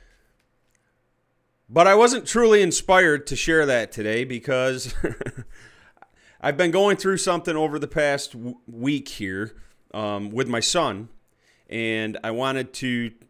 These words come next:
I just felt inspired to talk about that today instead, in short. So in the beginning of this podcast, I had talked about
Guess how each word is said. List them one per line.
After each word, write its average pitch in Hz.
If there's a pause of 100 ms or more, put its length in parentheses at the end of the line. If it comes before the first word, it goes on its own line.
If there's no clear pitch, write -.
(200)
I -
just 160
felt 185
inspired 156
to 123
talk 120
about 110
that 95
today 95
instead, 78 (320)
in 113
short. 85 (440)
So 151
in 147
the 143
beginning 180
of 175
this 160
podcast, 175
I 135
had 127
talked 139
about 135